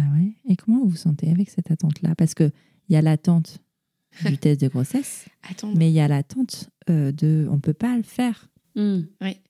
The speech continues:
Speaker 2: Là, ça commence à devenir difficile, euh, psychologiquement.
Speaker 3: Quand on a commencé à basculer en Espagne, pour toi,
Speaker 2: Ouais.
Speaker 3: ça a été difficile, ouais,
Speaker 2: Ça
Speaker 3: c'est ça.
Speaker 2: commence à devenir difficile,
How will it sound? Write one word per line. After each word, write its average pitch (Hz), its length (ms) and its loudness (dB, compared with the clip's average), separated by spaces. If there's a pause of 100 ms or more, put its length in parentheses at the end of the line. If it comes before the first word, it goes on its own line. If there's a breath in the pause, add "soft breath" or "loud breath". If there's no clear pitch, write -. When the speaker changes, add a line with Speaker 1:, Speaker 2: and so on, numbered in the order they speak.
(320)
Speaker 2:
Là, 226 260 -4
ça 254 140 -10
commence 196 320 -8
à 196 40 -8
devenir 190 360 -6
difficile, 185 480 -10
euh, 170 720 -10
psychologiquement. 170 840 -10
Speaker 3:
Quand 214 160 -4
on 214 100 -2
a 208 80 -2
commencé 190 360 -4
à 180 60 0
basculer 175 320 -2
en 170 100 0
Espagne, 175 260 -2
pour 170 120 -6
toi, - 60 -2
Speaker 2:
Ouais. 160 60 0
Speaker 3:
ça 165 60 -2
a - 20 0
été 156 140 -4
difficile, 151 320 -6
ouais, 147 80 -4
Speaker 2:
Ça 160 100 -12
Speaker 3:
c'est 190 100 -6
ça. 175 60 -6
Speaker 2:
commence 196 280 -4
à 202 80 -4
devenir 185 280 -4
difficile, 175 580 -6